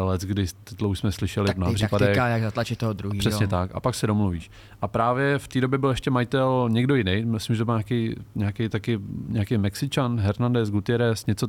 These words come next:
Speaker 1: ně-, něco takovýho, nepamatuji si jméno, omlouvám se. A ten říkal, hele, domluvíme se, jo, něco tam jako neštimuje, ale prostě věříme, že najdeme společnou řeč, bla, bla, bla.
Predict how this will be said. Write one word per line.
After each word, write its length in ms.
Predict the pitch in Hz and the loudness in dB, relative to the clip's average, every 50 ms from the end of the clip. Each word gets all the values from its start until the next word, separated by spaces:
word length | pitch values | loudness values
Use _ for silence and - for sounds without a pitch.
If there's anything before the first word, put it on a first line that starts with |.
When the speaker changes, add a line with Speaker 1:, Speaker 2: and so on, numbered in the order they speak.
| - | 0
Speaker 1:
ně-, 160 | - 113 110 110 | 0 2 2 2
něco 300 | 117 123 123 - - 139 | 2 0 0 0 0 0
takovýho, 420 | 113 104 - 143 127 110 95 90 | 0 0 0 0 0 0 -2 -2
nepamatuji 360 | 95 101 - 117 117 110 120 | -2 -4 -2 -4 -4 -4 -6
si 120 | 113 - 113 | -6 -4 -4
jméno, 180 | 101 101 110 | -2 -2 -2
omlouvám 320 | 107 101 104 101 107 107 104 | -2 0 0 0 -2 -2 -2
se. 180 | - 127 131 - - - - - - - - - - - - - | -4 -6 -6 -6 -10 -18 -20 -20 -20 -20 -20 -20 -20 -20 -10 -6
A 60 | - 107 | -4 0
ten 180 | - 127 123 | 2 2 2
říkal, 420 | 120 123 117 131 120 117 110 101 95 - - - | 2 2 2 2 2 2 2 0 -4 -8 -12 -6
hele, 220 | - 104 98 104 101 | -2 0 2 2 2
domluvíme 460 | 92 87 92 98 101 107 110 107 98 | 2 2 4 4 6 6 6 4 2
se, 320 | - - - 104 98 92 | 2 0 0 2 2 2
jo, 260 | 92 92 95 101 107 | 2 2 2 2 2
něco 300 | 107 101 101 - - - | 2 2 2 0 -2 -6
tam 240 | - - 107 104 101 | -4 -2 -2 -2 -2
jako 260 | 101 95 98 - - | -2 -4 -2 0 0
neštimuje, 600 | 104 95 - - - 113 110 107 110 107 110 107 | 0 0 0 0 0 2 2 4 2 2 0 0
ale 220 | - 101 104 104 101 | -2 -2 -4 -2 -2
prostě 440 | - 101 104 - - - 107 104 101 - - - - - - - - - | -4 -6 -6 -6 -2 -2 -2 -2 -2 -4 -10 -20 -20 -20 -20 -16 -6 0
věříme, 420 | 98 92 98 101 104 107 107 107 | 2 2 4 4 2 2 2 2
že 100 | 101 107 | 2 0
najdeme 260 | 104 101 104 104 104 | 0 0 0 0 -2
společnou 460 | 95 - - 110 104 101 - 92 85 85 | -2 -2 -2 -2 -2 -2 -4 -4 -2 0
řeč, 200 | 101 110 107 98 | 0 0 0 0
bla, 200 | 90 95 104 101 | 0 0 0 0
bla, 180 | 95 101 95 90 | 2 0 0 0
bla. 300 | 85 87 85 85 82 | 0 -2 -2 -4 -6